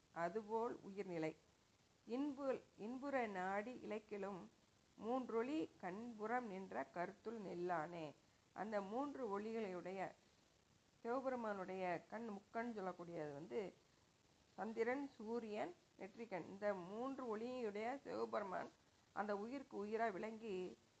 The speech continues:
தோன்ற மாட்டான். உலக பொருட்கள் மேலேயே நாடி இருக்கக்கூடிய, இந்த சிற்றின்பத்தை நாடி இருக்கக்கூடிய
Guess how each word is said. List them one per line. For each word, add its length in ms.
தோன்ற 320
மாட்டான். 420
உலக 380
பொருட்கள் 420
மேலேயே 360
நாடி 380
இருக்கக்கூடிய, 600
இந்த 160
சிற்றின்பத்தை 540
நாடி 320
இருக்கக்கூடிய 720